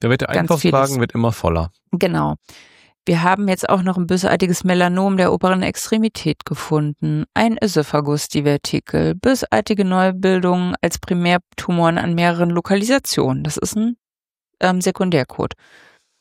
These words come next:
Speaker 2: So, und dann haben wir auch passend zu diesen Diagnosen, Prozeduren,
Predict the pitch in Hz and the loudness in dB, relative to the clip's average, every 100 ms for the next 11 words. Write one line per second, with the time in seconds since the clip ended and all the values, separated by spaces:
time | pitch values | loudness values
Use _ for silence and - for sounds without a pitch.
0 | _ _ _ 190 160 185 196 220 277 240 | _ _ _ 0 2 2 2 0 2 2
1 | 175 160 185 190 - _ - 240 320 202 | 2 4 2 0 -6 _ 0 0 0 -2
2 | 165 - 165 147 165 160 165 156 151 143 | -4 -2 -4 0 0 0 0 2 2 2
3 | 151 147 156 165 214 247 - 160 - 165 | 0 2 0 0 0 -2 0 0 0 -2
4 | 151 151 156 214 | 0 2 2 2